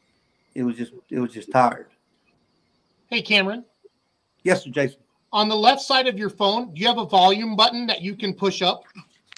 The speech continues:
Speaker 2: Like you're turning off your ringer? I think you'll be able to hear us better if you crank your volume up.
Speaker 1: It's all the way, I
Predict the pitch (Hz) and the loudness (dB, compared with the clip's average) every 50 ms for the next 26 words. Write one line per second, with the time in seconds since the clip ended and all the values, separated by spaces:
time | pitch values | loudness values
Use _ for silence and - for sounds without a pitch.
0 | _ _ _ _ _ - 190 190 190 208 190 - 214 214 214 202 202 208 208 196 | _ _ _ _ _ -4 -4 -4 -2 -4 -6 -4 -4 -4 -2 -2 -2 -4 -2 -4
1 | 185 160 165 185 202 220 214 202 185 175 170 - 214 214 214 220 208 175 185 190 | -6 -4 -2 -4 -4 -4 -2 -2 -2 -2 -2 -2 -6 -8 -4 -6 -4 -2 -2 -2
2 | 180 160 156 160 190 185 170 - - 135 151 143 147 151 156 _ _ - - - | -2 -4 -4 -4 -4 -4 -4 -6 -8 -8 -10 -10 -10 -12 -18 _ _ -20 -20 -20
3 | - - - _ _ _ _ _ _ _ _ _ _ _ _ _ _ _ _ _ | -20 -20 -20 _ _ _ _ _ _ _ _ _ _ _ _ _ _ _ _ _
4 | _ 135 - 185 185 - 214 214 220 220 208 190 156 180 185 190 190 180 170 160 | _ -12 -12 -12 -8 -2 -2 -2 -2 -2 -4 -4 2 4 4 4 4 2 -4 -4
5 | 156 151 151 - - _ _ _ - - - _ _ _ _ _ 160 143 139 135 | -6 -6 -6 -8 -12 _ _ _ -20 -20 -20 _ _ _ _ _ -10 -10 -8 -2
6 | - 139 143 156 156 160 151 139 135 147 151 139 127 120 113 | 2 4 4 4 4 2 -2 -6 -10 -10 -8 -8 -8 -8 -10